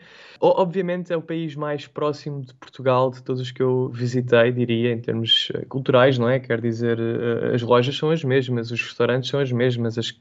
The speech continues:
são os mesmos, as cadeias são as mesmas, mas eu estava habituado a, a um certo caos que depois na Holanda não encontrei.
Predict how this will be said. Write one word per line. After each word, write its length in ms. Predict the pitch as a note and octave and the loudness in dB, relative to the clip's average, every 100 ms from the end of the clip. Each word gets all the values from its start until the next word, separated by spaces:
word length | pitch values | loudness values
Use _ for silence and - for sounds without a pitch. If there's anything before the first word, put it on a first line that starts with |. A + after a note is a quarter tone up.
| - | -20
são 160 | - A#2 | -6 -4
os 60 | A2+ | 2
mesmos, 600 | A#2+ A#2+ A#2+ A2+ - - | 2 2 0 -4 -8 -10
as 120 | - | -8
cadeias 840 | - B2 B2+ C3+ C3+ B2 B2 - _ - - _ | 0 2 4 4 2 -2 -4 -8 _ -20 -20 _
são 240 | - B2 B2 | -12 -4 -2
as 120 | C3+ | -2
mesmas, 640 | C3+ C#3 C3+ C#3+ D3+ - - - - - _ _ - | 0 0 0 -4 -8 -10 -16 -20 -20 -20 _ _ -6
mas 640 | C#3+ D3+ D#3+ E3+ E3+ E3 | 0 4 4 4 0 -4
eu 40 | |
estava 300 | C#3+ D#3+ D3 | -2 2 2
habituado 800 | C#3+ D3+ D3 C#3+ A#2+ A2+ A#2+ B2 | 2 -2 0 2 2 2 -4 -4
a, 440 | B2 C3 C3 B2+ C3 | -2 -2 0 -2 -2
a 20 | |
um 100 | C#3 | -2
certo 360 | - D3+ - | 2 0 0
caos 640 | - C#3+ C3+ D#3+ - - - _ | 0 2 2 -2 -12 -18 -20 _
que 100 | - | -4
depois 400 | D3+ D3+ D#3+ D3+ | -2 -2 0 0
na 100 | D3+ | 2
Holanda 400 | D#3 D#3 D#3 D#3 | 2 2 0 2
não 340 | D#3 D#3+ D#3+ D#3 | 2 4 2 2
encontrei. 680 | D3+ D#3 D#3+ C#3 A#2 A#2 | 0 -2 0 2 2 0